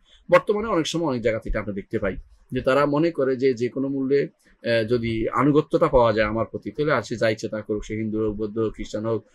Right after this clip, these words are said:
অমুক হোক, তমুক হোক, কোনো সমস্যা নেই। এটা কিন্তু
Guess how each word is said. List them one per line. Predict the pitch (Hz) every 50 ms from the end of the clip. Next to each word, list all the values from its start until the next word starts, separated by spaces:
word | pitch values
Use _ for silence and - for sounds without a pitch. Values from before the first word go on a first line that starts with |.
| _ _ -
অমুক | 117 113 113 113 107 -
হোক, | 117 110 107 -
তমুক | 113 110 107 107 -
হোক, | 110 -
কোনো | 113 113 113
সমস্যা | 110 117 113 107 - 113 107
নেই। | 104 - _ - - -
এটা | - 143 156
কিন্তু | 156 160 156 - 175 170 170 -